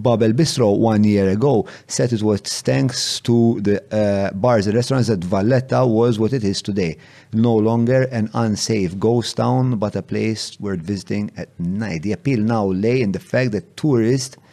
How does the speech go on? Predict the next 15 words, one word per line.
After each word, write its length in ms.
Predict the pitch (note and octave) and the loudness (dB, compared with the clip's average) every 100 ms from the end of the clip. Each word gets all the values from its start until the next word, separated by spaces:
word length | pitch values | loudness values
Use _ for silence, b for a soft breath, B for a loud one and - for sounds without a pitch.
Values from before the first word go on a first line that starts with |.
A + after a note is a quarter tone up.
| B B B B - | B B B B -2
eh, 300 | A2+ A#2+ A#2+ | 2 4 4
could 200 | B2+ B2 - | 2 -2 2
also 560 | C3 B2+ B2 B2+ B2 | 4 4 2 2 2
enjoy 480 | B2 A2 G2+ B2 A#2+ | 2 0 2 2 2
a 80 | A2 | 0
drink 360 | G2 G#2 A#2+ A2+ | -2 0 0 0
and 160 | G2+ | -6
some 300 | - A#2 G2+ | -4 -2 0
music, 800 | G#2+ C3+ C#3+ B2+ C3+ C#3 C#3 C3+ A#2+ | 2 4 4 2 2 4 4 2 0
and 160 | G#2+ | -2
Valletta 600 | F#2 G#2+ A#2+ A2+ B2 A#2+ A#2 | 0 0 0 0 0 0 0
needed 560 | A2 A2+ A#2 A2 A2 - | 0 2 2 0 -2 -4
this 300 | F2+ A2 - | -4 -4 -2
time 240 | G#2+ G2 | -2 -2
extension. 360 | G2 - F2+ | -2 -4 -4